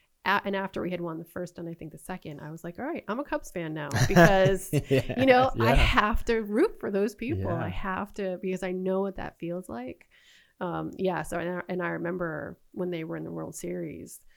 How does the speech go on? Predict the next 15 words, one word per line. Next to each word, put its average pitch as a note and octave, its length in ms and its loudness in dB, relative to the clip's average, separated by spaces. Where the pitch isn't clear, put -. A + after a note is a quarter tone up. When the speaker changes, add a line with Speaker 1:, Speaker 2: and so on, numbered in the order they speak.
Speaker 1:
you F3+ 80 2
know, F3 100 2
I F#3+ 160 4
didn't G3 160 2
have F#3 200 0
a F3 340 -2
dog F3 300 2
in G3+ 100 2
that A3 220 -4
fight, A#3+ 400 -2
but G3 100 0
I F#3 80 2
just F3+ 220 -4
kept - 260 -4
thinking, E3+ 580 -6